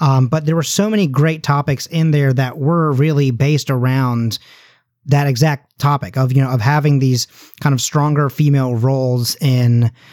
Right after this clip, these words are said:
in business and in, in, in entertainment, um, and whether it was on,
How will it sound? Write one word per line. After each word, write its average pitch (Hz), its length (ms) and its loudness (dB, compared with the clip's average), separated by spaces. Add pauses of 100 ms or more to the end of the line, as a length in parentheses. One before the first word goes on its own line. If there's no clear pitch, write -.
(200)
in 123 200 2
business 185 460 0
and 139 280 0
in, 127 280 0
in, 123 300 -6
in 117 140 -4
entertainment, 170 760 0 (440)
um, 120 520 0
and 131 380 -4
whether 151 160 2
it - 20 -2
was 135 140 -2
on, 151 420 0